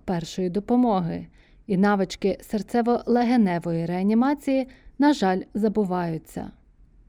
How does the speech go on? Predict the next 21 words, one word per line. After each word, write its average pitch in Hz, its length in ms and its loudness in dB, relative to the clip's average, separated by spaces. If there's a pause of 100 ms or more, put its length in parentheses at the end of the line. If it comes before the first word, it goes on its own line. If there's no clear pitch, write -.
(840)
Курси 262 380 2
першої 196 720 0
медичної 190 580 0
допомоги 269 680 2
відрізняються 208 1080 0
за 175 240 0
тривалістю. 202 920 -2 (500)
Деякі 302 360 2
тривають 226 500 0
від 214 220 2 (120)
кількох 180 440 -2
годин 233 400 4 (300)
до 202 300 2
кількох 226 600 -2
днів. 240 380 4 (680)
Одні 202 320 6
мають 240 480 2
національну 190 840 2
акредитацію, 208 1000 -2
інші 165 400 -2
ні. 269 320 4